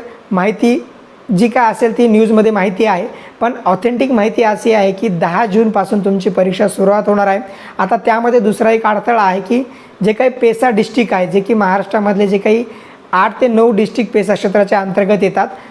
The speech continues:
तर त्या पदासंदर्भाचे म्हणजे त्या जिल्ह्याच्या परीक्षा होऊ शकतात का? तर जोपर्यंत पेसा क्षेत्राचा निकाल लागत नाही, माननीय सर्वोच्च न्यायालयामध्ये जे काही केस पेंडिंग आहे,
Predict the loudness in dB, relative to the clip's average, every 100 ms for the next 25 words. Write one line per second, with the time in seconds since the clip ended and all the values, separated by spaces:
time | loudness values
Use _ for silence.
0 | -4 -2 -2 0 0 0 -4 -16 -8 -2
1 | 0 0 0 0 2 0 -2 -2 0 0
2 | 0 2 2 2 0 0 0 0 0 0
3 | 0 -2 -2 -4 -2 -6 -6 -20 -18 -2
4 | -2 0 2 2 2 0 0 0 -2 0
5 | -2 0 0 0 -2 -2 -2 -2 -2 -2
6 | 0 0 2 2 0 0 0 0 0 0
7 | 0 2 0 0 0 0 2 0 0 0
8 | 0 0 0 -2 0 -2 0 0 0 -2